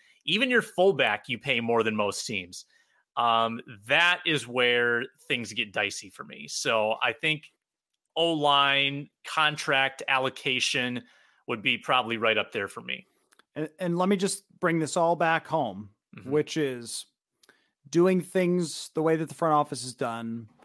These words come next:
Speaker 2: coaching the way that they've coached. And overall, it's been this change and that change and this player move and that player move,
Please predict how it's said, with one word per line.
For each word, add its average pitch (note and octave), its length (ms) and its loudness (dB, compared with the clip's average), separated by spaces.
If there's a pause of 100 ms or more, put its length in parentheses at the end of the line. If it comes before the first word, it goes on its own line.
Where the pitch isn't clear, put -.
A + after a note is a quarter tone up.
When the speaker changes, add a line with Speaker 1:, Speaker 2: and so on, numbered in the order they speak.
(340)
Speaker 2:
coaching E3 400 2
the D#3+ 80 4
way D#3+ 220 4
that D3 180 -2
they've D3 200 0
coached. - 600 -8 (640)
And C#3 260 -4 (100)
overall, E3+ 640 6
it's C#3+ 200 -4
been C#3 640 -2
this G#3+ 240 4
change G3 360 2
and E3 100 0
that D#3 200 0
change D#3+ 340 0
and D3 100 -4
this D3 100 -4
player D#3+ 280 4
move D3 200 2
and C#3+ 80 2
that C3 160 -4
player C3 240 -4
move, G#2+ 280 -12